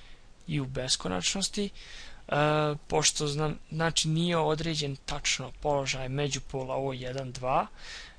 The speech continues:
jednostavno taj pravac koji nam je definisan, e, upravno na transverzalni zglob, nanosimo kroz pol ploče dva i to nam je pravac na kojem će se nalaziti pol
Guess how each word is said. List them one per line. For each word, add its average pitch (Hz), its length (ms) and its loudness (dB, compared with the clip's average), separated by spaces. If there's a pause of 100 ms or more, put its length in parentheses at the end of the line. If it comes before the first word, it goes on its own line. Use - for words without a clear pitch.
jednostavno 156 560 2
taj 160 280 0
pravac 143 500 0
koji 143 220 0
nam 139 180 0
je 135 60 -2
definisan, 139 680 0
e, 120 60 -10 (1160)
upravno 143 440 0
na 143 320 2 (560)
transverzalni 139 640 0
zglob, 185 340 4 (440)
nanosimo 151 680 2
kroz 160 400 0
pol 151 320 2
ploče - 440 -2
dva 160 380 2 (640)
i 160 140 2
to 160 260 4
nam 151 200 2
je 139 60 0
pravac 147 520 2
na 139 100 -2
kojem 143 260 -2
će - 120 4
se - 140 4
nalaziti 139 580 -2
pol 135 340 -4